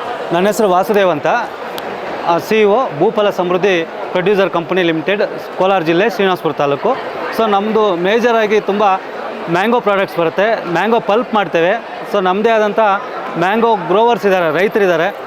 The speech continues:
ಆ ರೈತರ ಕಡೆಯಿಂದ ಪರ್ಚೇಸ್ ಮಾಡಿ ಮ್ಯಾಂಗೋ ಪಲ್ಪ್ ಮಾಡ್ತೀವಿ. ಗುಮ್ನೋಣ್, ಗುಮ್ನೋಣ್. ಮ್ಯಾಂಗೋ ಪಲ್ಪ್ ಮಾಡ್ತೇವೆ. ಮ್ಯಾಂಗೋ ಪಲ್ಪ್, ಪಲ್ಪಿಂದ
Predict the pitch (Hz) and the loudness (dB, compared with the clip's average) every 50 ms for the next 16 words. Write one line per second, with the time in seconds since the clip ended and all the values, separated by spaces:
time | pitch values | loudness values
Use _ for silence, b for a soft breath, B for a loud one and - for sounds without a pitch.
0 | - - - 170 185 190 202 226 - 240 226 226 185 202 214 214 214 208 214 214 | -12 -4 0 0 2 2 2 2 0 0 0 0 0 2 0 2 2 2 2 0
1 | 202 - 190 185 190 226 220 208 190 208 208 208 220 202 190 196 - - - - | 0 0 -2 -2 0 0 0 2 2 0 2 4 2 2 2 0 -4 -8 -8 -8
2 | - - - - 185 190 220 226 226 - 196 214 247 247 - 233 214 190 220 214 | -10 -10 -6 -4 -2 0 2 0 0 2 0 0 0 0 0 -2 0 2 0 0
3 | 185 170 175 190 208 214 202 190 151 - - - - - - - - - - 160 | 0 0 -2 0 2 2 0 0 -2 -4 -6 -8 -10 -12 -10 -10 -10 -8 -6 -4
4 | 156 160 147 131 123 120 120 - - - - - - - - - - - - - | -2 0 0 -2 -2 -6 -8 -8 -8 -8 -8 -8 -8 -8 -8 -8 -6 -6 -6 -6
5 | - - - - - 170 165 190 226 240 233 - 208 240 254 - 233 208 185 - | -6 -6 -6 -6 -4 -2 -2 0 0 -2 0 0 -2 -2 0 -2 -2 -2 0 0
6 | 180 165 170 202 233 208 - - 180 175 180 196 233 240 233 - - 220 262 214 | 0 0 2 0 0 -2 -4 -4 -4 -2 -2 0 0 0 0 0 0 -2 -2 -2
7 | 202 196 180 185 180 175 - 214 226 254 - 262 254 247 | -4 -8 -8 -8 -8 -4 -2 0 0 0 0 0 0 2